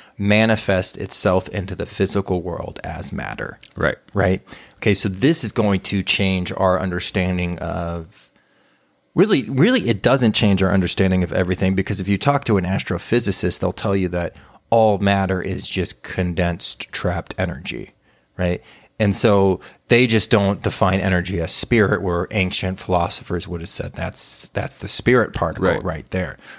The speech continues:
Speaker 1: right? So we kind of have this, like, mistranslation that kind of happens. But just the idea that there's this above and there's this below, and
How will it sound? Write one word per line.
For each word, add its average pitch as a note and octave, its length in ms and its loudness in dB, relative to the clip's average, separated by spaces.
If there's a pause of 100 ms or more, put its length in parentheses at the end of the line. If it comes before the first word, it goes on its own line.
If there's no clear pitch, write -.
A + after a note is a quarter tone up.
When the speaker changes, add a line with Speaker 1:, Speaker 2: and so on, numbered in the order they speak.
Speaker 1:
right? G2+ 220 2
So A2 100 0
we G#2 60 4
kind A2+ 200 2
of G2+ 60 4
have F#2+ 100 4
this, F#2 160 2
like, F#2 180 0
mistranslation F#2+ 960 -2
that - 160 -10
kind - 180 -8
of - 60 -12
happens. A2+ 640 -2 (340)
But C#3 160 4
just D#3+ 240 0
the F#3 160 2
idea D3 340 2
that C3+ 200 2
there's A2+ 180 2
this G#2+ 160 -2
above G2+ 480 2
and G2 180 4
there's F#2 200 0
this F#2 160 -6
below, F2 600 -2 (1160)
and G2+ 320 -2